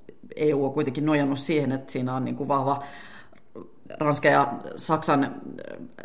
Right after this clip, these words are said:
välinen yhteistyö, ja että siinä esimerkiksi Ranska on jonkinlainen niin kuin keskeinen moottori ollut tässä niin kuin eurooppalaisessa yhteistyössä,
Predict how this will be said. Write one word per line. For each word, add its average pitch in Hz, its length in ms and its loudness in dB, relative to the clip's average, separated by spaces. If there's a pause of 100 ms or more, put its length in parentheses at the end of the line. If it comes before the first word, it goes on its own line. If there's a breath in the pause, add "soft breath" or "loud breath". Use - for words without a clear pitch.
(100)
välinen 151 360 8
yhteistyö, 156 720 8
ja 135 200 6
että 139 200 -2
siinä 135 400 0 (440)
esimerkiksi 131 420 -2
Ranska 131 300 0
on 131 100 2
jonkinlainen 135 560 0
niin 135 100 -4
kuin 156 120 -6
keskeinen 139 540 0
moottori 151 480 2
ollut 147 260 0
tässä - 320 -2 (720)
niin 143 100 0
kuin 139 120 2
eurooppalaisessa 131 580 0
yhteistyössä, 135 600 -2